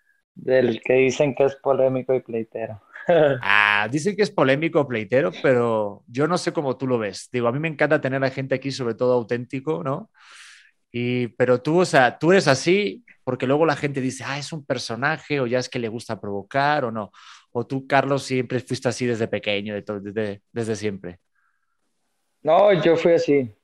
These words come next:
Speaker 1: Toda la vida fui así. Siempre fui una persona que, que dije lo que sentía, que, que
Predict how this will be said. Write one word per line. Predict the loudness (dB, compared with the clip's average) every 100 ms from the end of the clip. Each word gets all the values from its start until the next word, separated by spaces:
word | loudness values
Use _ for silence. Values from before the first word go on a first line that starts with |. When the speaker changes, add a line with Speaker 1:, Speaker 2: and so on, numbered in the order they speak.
| _ _ _ _ _
Speaker 1:
Toda | 0 4
la | 4
vida | 6 4
fui | 4 2
así. | 2 2 2 2 0 -4 _ _ _ _ _ _ _ _ _
Siempre | -8 0 0 2 2 2
fui | 4 4 6 4 2 2 0
una | -2 -6
persona | -8 -8 -6 -6 -6 -8
que, | -8 -4 -4 -6 _
que | 0
dije | 2 2 2
lo | 0
que | -2
sentía, | -8 -8 -14 -2 2 4 4 2
que, | -4 0 0 -2 -6 _ _ _ _ _
que | -4 0 0